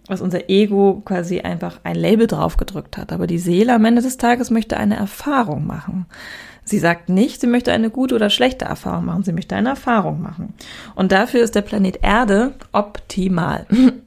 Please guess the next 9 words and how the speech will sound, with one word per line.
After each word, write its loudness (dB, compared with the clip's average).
Weil 2
sie 0
kann 0
ganz 0
viele 0
verschiedene -2
Erfahrungen -4
hier -4
machen. -12